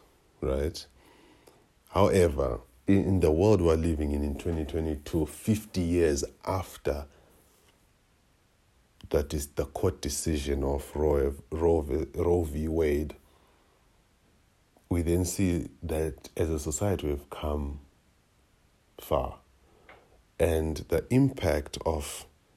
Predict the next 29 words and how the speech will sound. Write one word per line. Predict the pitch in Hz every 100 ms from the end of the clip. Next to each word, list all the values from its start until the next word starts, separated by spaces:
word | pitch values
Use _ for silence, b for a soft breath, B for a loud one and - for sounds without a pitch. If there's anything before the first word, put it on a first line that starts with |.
| _ _ _
repealing | - 73 - 131 123 80 76
this | 71 80 80 - -
act, | 76 98 - - - _ _ _ - -
the | 82
nineteen | 78 76 85
seventy-three | 87 78 76 80 76 -
Act, | 73 - - - _ B B B B B B B _
will | - 85
have, | 80 95 95
will | 92 90
trickle | 90 - - 87
down | 76 82 85 80 80 76
in | 90 80
a, | 80 78 - _ - - -
in | 87
an | 85 52 -
essence | 107 - 90 -
where | 85 85 80 B B B B B -
certain | - 110 87
things, | 82 101 82 78 78 - - b b b b b _
we | - 87
might | 90 104
joke | 101 82 80
about | 73 76 85 -
it, | 69 -
but | 73
certain | 101 104
things | 87 85 73
like | 71 69 -